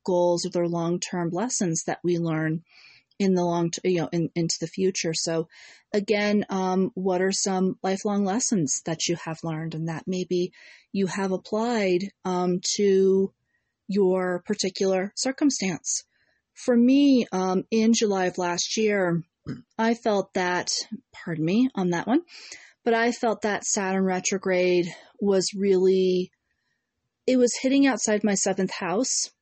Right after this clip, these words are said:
which is house of relationships. So really,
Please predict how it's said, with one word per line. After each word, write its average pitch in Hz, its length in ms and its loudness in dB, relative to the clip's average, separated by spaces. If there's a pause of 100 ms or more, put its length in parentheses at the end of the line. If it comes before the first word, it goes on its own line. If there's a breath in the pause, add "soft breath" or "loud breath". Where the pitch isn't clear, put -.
(140)
which 196 240 0
is 185 120 0
house 175 280 -2
of 180 120 -4
relationships. 185 920 -2 (960)
So 208 640 2
really, 208 580 4